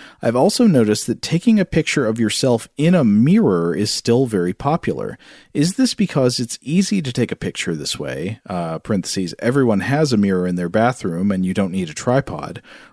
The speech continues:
or can it also be that taking a picture of yourself in a mirror captures a certain version of you?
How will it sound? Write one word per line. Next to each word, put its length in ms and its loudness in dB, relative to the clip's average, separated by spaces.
or 300 6
can 180 0
it 120 4
also 280 2
be 160 2
that 160 -2
taking 380 0
a 80 0
picture 340 -2
of 120 2
yourself 460 0
in 120 2
a 20 2
mirror 340 2
captures 680 -2
a 60 0
certain 480 0
version 460 0
of 120 -8
you? 380 0